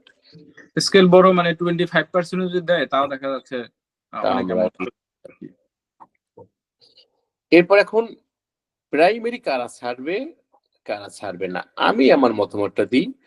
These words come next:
Speaker 2: যদি কোনো ব্যক্তি ভালো কলেজ পায়,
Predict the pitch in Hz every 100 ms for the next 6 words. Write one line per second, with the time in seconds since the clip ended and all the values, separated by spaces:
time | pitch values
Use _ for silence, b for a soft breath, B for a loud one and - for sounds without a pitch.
0 | _ _ _ - 90 - 131 165 233 262
1 | 302 - _ _ 107 107 95 92 - 107
2 | - _ _ _ _ _ _ _ _ _
3 | _ _ _ - 110 113 110 - 95 92
4 | - - 95 87 117